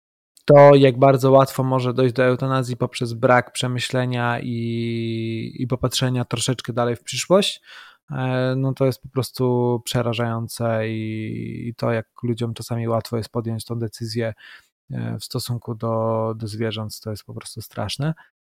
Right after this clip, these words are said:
Mm, ale Mati ma jak najbardziej rację, e, i wracamy do tematu z poprzednich odcinków, czyli o odpowiednich hodowlach, nie?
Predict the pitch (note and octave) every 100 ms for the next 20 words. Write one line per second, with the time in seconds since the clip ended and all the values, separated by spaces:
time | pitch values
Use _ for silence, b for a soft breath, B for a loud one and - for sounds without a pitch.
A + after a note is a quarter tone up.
0 | _ _ - A#2+ A#2+ A#2+ A#2 F#2+ C3 B2+
1 | C3 C3 - B2+ B2 A#2+ A#2+ B2+ A#2+ A#2+
2 | A#2 B2 A#2 A#2 - - C3 C3+ - A#2+
3 | A#2 A#2+ A#2+ C3 - _ A#2+ B2 B2 C3
4 | B2+ B2+ B2 A#2 B2 A#2+ A2+ B2+ B2+ B2+
5 | B2 B2 - - B2 - B2 A#2+ B2 A#2+
6 | - A#2 C3+ C3 - - A#2+ B2 B2+ -
7 | A#2+ A#2+ A#2+ A#2+ B2 B2 B2+ - A#2+ B2+
8 | B2+ C3+ - D#3+ D3+ A2+ A#2 G#2+ - C3+
9 | D#3+